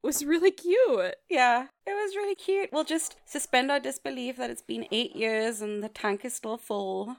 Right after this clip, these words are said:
Speaker 1: Yeah,
Speaker 2: you know.
Speaker 1: suspending our disbelief that gas doesn't go bad after a very
Speaker 2: <laughs>
Speaker 1: short amount of time.
Speaker 2: So I did appreciate, though, that it did run out of petrol when she was on her way back. So I was like, "Yeah, yeah, okay, I see you."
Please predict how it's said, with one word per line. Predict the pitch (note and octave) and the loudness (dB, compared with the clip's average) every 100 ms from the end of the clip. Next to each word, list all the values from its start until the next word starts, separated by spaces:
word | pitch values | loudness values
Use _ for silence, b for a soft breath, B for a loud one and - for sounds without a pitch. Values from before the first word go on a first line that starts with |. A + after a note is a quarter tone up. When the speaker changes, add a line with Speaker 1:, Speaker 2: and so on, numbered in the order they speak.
| - | 2
Speaker 1:
Yeah, | A#3+ A#3 | 8 8
Speaker 2:
you | |
know. | - | 8
Speaker 1:
suspending | C4 A#3 C4 C#4 C#4+ | 2 4 4 6 6
our | C4+ | 4
disbelief | A#3 A#3+ - A#3+ G#3+ G3+ | 4 -2 0 0 0 0
that | - G3 F#3 | 0 0 0
gas | F3 F#3 - | 4 4 4
doesn't | - F3+ F3+ G3 - | -2 -2 0 -2 0
go | F#3+ | 0
bad | F3+ E3+ E3+ | 0 0 2
after | E3 - F#3 | 2 2 2
a | |
very | G#3+ E3+ F3 | 0 -2 -2
Speaker 2:
<laughs> | C4 | -4
Speaker 1:
short | F#3+ | -4
amount | F#3+ G3+ F#3 | -4 -4 -4
of | F3+ | -4
time. | F3 D3+ E3 G#3 C#4 | -4 -2 -4 -6 -10
Speaker 2:
So | - D4 | 4 6
I | C#4+ | 6
did | E4 | 4
appreciate, | E4+ - C#4 C#4+ B3+ A#3+ A3+ | 0 -2 -6 -4 0 0 2
though, | G#3 G3 F#3+ | 4 4 4
that | F#3+ F3+ | 2 2
it | F#3+ F3+ | 0 -4
did | G#3 G3 | -4 -2
run | F#3 F3+ | 2 2
out | F3 E3 F3 F3 - - _ | 4 2 2 -2 -10 -20 _
of | F#3 F3 F3+ E3+ _ | -2 -2 -4 -12 _
petrol | G3 - - E3+ E3+ E3 E3+ - | -8 -6 -6 -4 -4 -4 -6 -8
when | G3+ G3 | 0 0
she | F#3 F#3 | 2 -4
was | E3+ | -2
on | F3 | -2
her | F3+ F3 | 0 -2
way | E3+ E3 | -2 2
back. | F3+ E3 E3+ - | 4 4 2 -2
So | E4+ | -8
I | |
was | E4+ | -8
like, | G#4+ A#4 | -8 -6
"Yeah, | A#4 | -2
yeah, | F#4+ D#4 E4 | 0 0 0
okay, | E4 D4+ C#4+ | -4 -4 -2
I | E4+ | -2
see | - C#4 | -6 -10
you." | A#3+ B3 C4 | -6 -6 -6